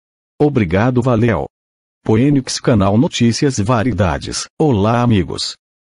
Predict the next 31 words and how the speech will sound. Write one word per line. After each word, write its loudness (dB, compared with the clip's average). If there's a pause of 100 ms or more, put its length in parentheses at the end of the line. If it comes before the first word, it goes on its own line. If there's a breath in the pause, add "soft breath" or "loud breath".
(260)
De 0
acordo 0
com 0
notícias 0
da 2
internet 0
e 0
grupos 0
de -2
WhatsApp, -2
noticiamos -2
que, -2 (100)
a 0
partir -2
de -2
agora, -2 (280)
a 0
partir -2
deste -2
domingo 4
zero 2
um 2
barra 0
inversa 2
onze 2
barra 0
inversa 2
dois 0
mil 2
e -4
vinte, 0